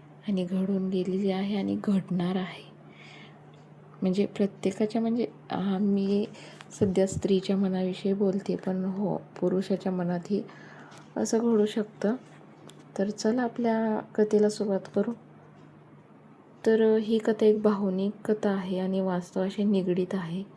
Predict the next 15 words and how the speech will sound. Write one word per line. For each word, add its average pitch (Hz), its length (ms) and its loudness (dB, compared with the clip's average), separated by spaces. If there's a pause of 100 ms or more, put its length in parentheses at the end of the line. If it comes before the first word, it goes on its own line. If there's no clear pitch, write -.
(480)
आणि 233 160 6
थोडी 240 220 4
गूढ 196 420 4 (400)
प्रेमकथा 202 560 2
आहे. 175 360 -4 (1040)
विषय 180 280 0
असा 175 320 0
आहे 185 360 -2 (760)
की 220 140 8
लग्न 214 240 6
झाल्यानंतरही 233 760 2
मन 233 240 2
कोणाकडे 214 800 2
तरी 220 120 6
उ-, 214 200 2